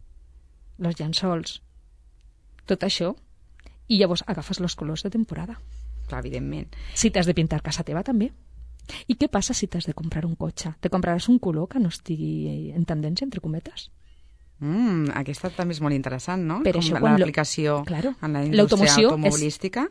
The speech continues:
Speaker 1: Sí, sí, i los
Speaker 2: I la
Speaker 1: japone-,
Speaker 2: tecnologia?
Speaker 1: i la tecnologia, los japonesos que van a Intercolor van principalment per la tecnologia. De fet, aquí a la taula tens algun plàstic
Speaker 2: Sí, quins
Speaker 1: aportat,
Speaker 2: se-, quins seran els
Speaker 1: aportat.
Speaker 2: colors i les textures?
Speaker 1: Mira,
Speaker 2: Això ho veurem el
Speaker 1: aquesta,
Speaker 2: dos mil vint.
Speaker 1: aquesta textura que tens aquí, que la van portar los japonesos,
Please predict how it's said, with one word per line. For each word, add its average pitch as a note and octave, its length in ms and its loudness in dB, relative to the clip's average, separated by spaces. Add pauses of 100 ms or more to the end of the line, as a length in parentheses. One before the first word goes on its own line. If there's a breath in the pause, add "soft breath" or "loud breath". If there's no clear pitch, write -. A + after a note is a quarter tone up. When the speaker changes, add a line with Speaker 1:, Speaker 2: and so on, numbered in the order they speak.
(100)
Speaker 1:
Sí, - 220 2
sí, C4+ 80 0 (160)
i C4 160 8
los G3+ 140 6
Speaker 2:
I F3 80 4
la F#3+ 80 8
Speaker 1:
japone-, E3+ 100 4
Speaker 2:
tecnologia? F3 480 6 (240)
Speaker 1:
i F#3 80 -4
la F3+ 60 -4
tecnologia, F3+ 420 2
los G#3 160 2
japonesos F#3 460 -2
que A3+ 100 -4
van G3+ 120 0
a - 20 0
Intercolor F3+ 500 -2
van G#3+ 160 4
principalment F3+ 500 0
per - 140 -8
la F#3+ 80 -4
tecnologia. E3+ 500 -2
De D3+ 80 -4
fet, F3+ 220 -6
aquí F#3+ 160 -4
a F3 80 -4
la E3+ 80 -6
taula G3 240 -4
tens D#3+ 240 -6
algun G3+ 240 4
plàstic F#3 300 0
Speaker 2:
Sí, - 20 0
quins - 140 -2
Speaker 1:
aportat, F#3 320 4
Speaker 2:
se-, - 320 -18
quins F#3+ 180 -2
seran G3 160 2
els G3 80 4
Speaker 1:
aportat. F#3+ 240 4
Speaker 2:
colors F3+ 180 8
i F3 60 0
les E3 160 -2
textures? D#3+ 540 2
Speaker 1:
Mira, F3+ 160 6
Speaker 2:
Això G#3 80 6
ho B3 80 4
veurem G#3 240 4
el G3 100 6
Speaker 1:
aquesta, G#3 160 4
Speaker 2:
dos A3 140 4
mil A3 80 4
vint. D3 180 2
Speaker 1:
aquesta C#4 460 2
textura F#3 500 2
que E3+ 140 0
tens F#3+ 260 2
aquí, G3 340 0
que G3 140 2
la F3+ 80 2
van A3 100 6
portar G#3 280 0
los D#3 100 0
japonesos, F3 840 -2